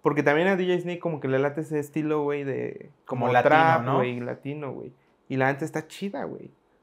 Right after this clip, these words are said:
Speaker 1: Pero
Speaker 2: Pues
Speaker 1: esto
Speaker 2: sí.
Speaker 1: que sacó, pues a mí sí no me latió, güey.
Speaker 2: Yo, de, yo igual no soy fan de los tumbados, pero, pero bueno, la, la voy a escuchar a ver qué tal. De, por, por ejemplo, la de Nata con Bizarrap no me gustó.
Speaker 1: ¿No te gustó?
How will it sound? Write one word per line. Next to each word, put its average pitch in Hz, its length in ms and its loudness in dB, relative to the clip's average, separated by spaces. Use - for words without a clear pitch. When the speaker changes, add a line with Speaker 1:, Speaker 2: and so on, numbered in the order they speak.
Speaker 1:
Pero 147 140 4
Speaker 2:
Pues 147 60 0
Speaker 1:
esto 196 100 -2
Speaker 2:
sí. 190 60 -6
Speaker 1:
que 165 60 -4
sacó, 147 280 -6
pues - 180 -20
a 131 60 -12
mí 135 120 -10
sí 135 140 -16
no 135 220 -10
me 127 120 -12
latió, - 360 -16
güey. - 180 -20
Speaker 2:
Yo, 135 380 -4
de, 131 200 -6
yo 143 120 2
igual 165 340 6
no 170 80 0
soy 170 180 0
fan 165 260 2
de 156 100 4
los 120 300 0
tumbados, 127 560 2
pero, 92 380 -10
pero 107 240 -8
bueno, 151 240 -2
la, 156 120 8
la 165 120 8
voy 185 140 6
a - 20 2
escuchar 285 380 -8
a 247 60 -6
ver 240 140 -4
qué 233 80 -10
tal. 226 280 -4
De, 165 120 6
por, 175 400 4
por 202 100 6
ejemplo, 214 260 4
la 165 140 6
de 160 100 6
Nata 208 380 0
con 143 180 -4
Bizarrap 123 440 -2
no 131 120 -8
me 127 80 -8
gustó. 120 400 -12
Speaker 1:
¿No 151 140 -8
te 196 80 0
gustó? 175 420 -4